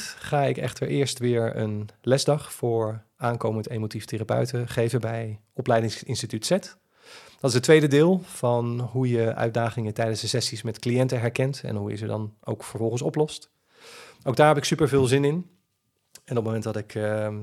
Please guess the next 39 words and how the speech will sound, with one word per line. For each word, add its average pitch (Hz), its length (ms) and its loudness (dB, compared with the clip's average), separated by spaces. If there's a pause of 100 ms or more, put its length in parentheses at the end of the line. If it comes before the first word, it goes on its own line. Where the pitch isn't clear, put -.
(160)
dat 107 180 -4
heb 110 120 -8
gehad, 113 300 -4
komend 110 300 -2
weekend, 110 260 -6
dan 113 100 -8
ga 107 120 -8
ik 104 80 -6
voor 110 160 -8
jullie 110 160 0
weer 110 120 -2
verder 113 320 0
met 107 120 -4
het 107 120 -8
bouwen 110 280 2
van 101 280 -4
de 101 300 -6
masterclass 123 840 0
Excelleren 117 560 -2
kun 117 140 -2
je 110 100 0
leren. 117 380 -2 (760)
Komende 143 300 6
twee, 131 360 8
eh, 120 220 6
afleveringen 120 540 2
die 107 80 -4
komen 113 300 0
eraan 139 460 -2
na 110 340 -2
deze 110 300 -4
aflevering. 113 580 -4 (1000)
En 143 80 0
ik 135 60 6
hoop 156 160 8
dat 156 140 4
je 151 60 0
wat, 143 220 0
eh, 139 200 2